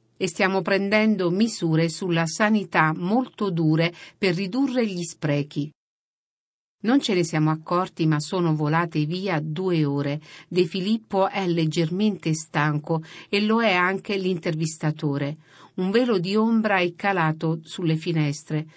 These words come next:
Non è ancora sera, ma non è più neppure giorno.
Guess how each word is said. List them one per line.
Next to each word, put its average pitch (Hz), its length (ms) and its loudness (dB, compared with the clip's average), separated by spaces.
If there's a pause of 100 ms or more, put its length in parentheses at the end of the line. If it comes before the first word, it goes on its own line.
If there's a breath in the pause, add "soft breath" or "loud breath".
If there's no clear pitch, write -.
(240 loud breath)
Non 226 220 2
è 233 40 2
ancora 190 500 0
sera, 156 540 -2
ma 190 160 -2
non 208 200 2
è 202 100 -2
più - 180 -4
neppure 165 560 0
giorno. 151 640 -2